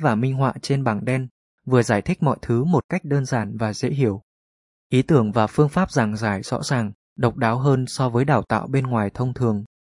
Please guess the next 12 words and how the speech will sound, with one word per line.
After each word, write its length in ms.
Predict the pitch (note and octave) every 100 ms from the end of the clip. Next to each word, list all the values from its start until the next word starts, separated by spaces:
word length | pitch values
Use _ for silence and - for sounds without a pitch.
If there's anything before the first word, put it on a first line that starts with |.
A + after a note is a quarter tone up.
| _ _
để 140 | B2
ai 240 | A2 C3+ C3+
cũng 220 | - C#3+
có 140 | C#3
thể 220 | C#3+ D#3+ G#2
nghe 200 | A#2+ C3
hiểu 280 | B2 G#2 -
và 120 | A#2+
ấn 240 | A2 A2+ A2+
tượng 220 | D3 F3+
sâu 240 | - A#2+
sắc. 220 | A2+ D#3+